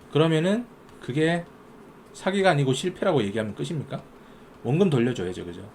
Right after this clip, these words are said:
이게 안 되는 거죠. 끝난 겁니다, 이거는. 결국 이건 가상화폐에 대해서 경각심을 알려준 거, 그 대표주자죠.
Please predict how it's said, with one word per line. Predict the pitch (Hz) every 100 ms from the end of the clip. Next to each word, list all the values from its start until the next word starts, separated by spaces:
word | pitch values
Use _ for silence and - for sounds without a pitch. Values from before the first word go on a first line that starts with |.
| -
이게 | 143 147
안 | 101
되는 | 147 135
거죠. | 90 90 131 - - - - - -
끝난 | 170 208
겁니다, | 311 262 113
이거는. | 92 90 95 - -
결국 | - 120 151 120
이건 | 127 131 131 - - - -
가상화폐에 | 123 151 170 165 165 131
대해서 | 110 107 143 165 -
경각심을 | 139 170 180 180 131 95
알려준 | 104 110 113 110
거, | 101 92 - - - - - - - -
그 | - 98 -
대표주자죠. | 120 - 185 180 123 95